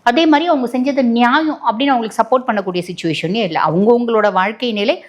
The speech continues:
அவங்கவங்க வந்து பாத்தீங்கன்னா அவங்க கஷ்டப்படுறது, சந்தோஷப்படுறது அவங்களுக்கு மட்டும்தான் தெரியும், அவங்களுக்குன்ற நியாயம் அவங்களுக்கு. But beyond that, இந்த மாதிரி வரத்துக்கு வாய்ப்பு இருக்கு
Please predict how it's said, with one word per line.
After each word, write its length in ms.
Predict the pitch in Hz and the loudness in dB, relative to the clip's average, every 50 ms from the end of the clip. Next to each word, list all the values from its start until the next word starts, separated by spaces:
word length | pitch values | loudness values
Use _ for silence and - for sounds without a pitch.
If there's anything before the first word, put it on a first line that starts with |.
| - - _ _ - | -20 -20 _ _ 2
அவங்கவங்க 600 | 185 196 233 285 320 330 330 320 320 320 320 359 | 2 4 4 4 2 4 4 2 2 2 2 0
வந்து 220 | 339 269 247 277 269 | 0 0 0 0 0
பாத்தீங்கன்னா 360 | 262 233 220 226 233 254 277 | 0 -2 -2 -2 -4 -2 -2
அவங்க 160 | 262 233 214 | -2 -2 0
கஷ்டப்படுறது, 680 | 202 202 180 - - 226 220 208 185 175 185 180 226 240 233 | 0 -2 -2 0 -4 -2 -2 -2 -2 -2 -4 -4 -4 -2 0
சந்தோஷப்படுறது 640 | 226 208 208 226 226 214 - 208 - 185 196 196 247 | -2 -2 0 -2 -4 -2 -4 -4 -4 -2 -2 2 2
அவங்களுக்கு 400 | 233 208 196 208 214 220 202 202 | 2 2 0 -2 -6 -6 -4 -2
மட்டும்தான் 400 | 202 196 180 - 185 202 220 233 | -2 -2 -2 -2 0 0 -2 0
தெரியும், 280 | 226 185 185 226 302 320 - - - - _ - 196 | 0 -2 0 0 0 -2 -4 -14 -20 -20 _ 2 2
அவங்களுக்குன்ற 720 | 208 262 311 311 294 302 277 - 339 339 339 330 311 262 | 4 4 2 2 2 2 2 2 2 2 4 4 2 2
நியாயம் 440 | 233 220 214 208 202 214 226 277 302 | 2 2 0 2 0 0 0 0 0
அவங்களுக்கு. 500 | 247 208 202 180 180 175 - - 180 - - - _ _ - | 0 -2 -2 -4 -4 -4 -4 -8 -10 -10 -12 -20 _ _ 0
But 120 | 233 254 233 | 0 0 2
beyond 360 | 214 247 247 302 330 311 294 | 0 2 4 4 4 2 0
that, 140 | 339 339 339 | -2 -4 -4
இந்த 200 | 240 220 185 185 | -8 -6 -6 -2
மாதிரி 260 | 175 202 262 320 269 | -2 -2 -2 0 0
வரத்துக்கு 460 | 247 208 240 262 - - 269 - 254 | 0 0 -2 -2 -6 -10 -6 -4 0
வாய்ப்பு 460 | 202 196 190 233 254 - _ - 220 | 2 2 0 0 -4 -8 _ -10 -8
இருக்கு 520 | 190 180 175 175 - - 214 247 226 - | -6 -6 -6 -6 -2 0 2 2 2 0